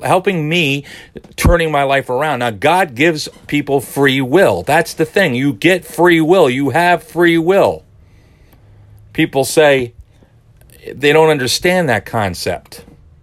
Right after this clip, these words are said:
You know, if something goes wrong, "Why are you doing this to me, God?" No, it's not God doing it to you. It's free will. You have a right. You have a choice to make right or wrong decisions in your life.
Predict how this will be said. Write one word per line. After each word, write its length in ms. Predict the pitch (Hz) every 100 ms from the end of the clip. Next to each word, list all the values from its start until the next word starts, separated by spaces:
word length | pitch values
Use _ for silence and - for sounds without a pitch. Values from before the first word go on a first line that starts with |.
| _ _ _ _ _ _ _ -
You 100 | 113
know, 140 | 113
if 80 | 120
something 240 | 170 156
goes 240 | 147 131 120
wrong, 220 | 156 143
"Why 180 | 107 156
are 40 |
you 100 | 156
doing 200 | 151 175
this 160 | 143 -
to 60 | 120
me, 120 | 117
God?" 220 | 131 143
No, 140 | 185
it's 140 | 175 -
not 180 | 175 151
God 280 | 175 180
doing 260 | 147 180 185
it 100 | 165
to 80 | 127
you. 180 | 113 113
It's 180 | 117 -
free 540 | - 165 175 170 170 -
will. 240 | 139 175
You 200 | 143 165
have 120 | 185 151
a 60 |
right. 340 | 147 175 160 151 -
You 100 | 165
have 100 | 190
a 40 | 160
choice 480 | - 175 190 170 -
to 60 |
make 220 | 151 139 123
right 360 | 120 143 175
or 240 | 147 143 131
wrong 280 | 156 170
decisions 600 | 147 123 - 180 156 127 117
in 100 | 123
your 200 | 127 120
life. 440 | 151 156 - -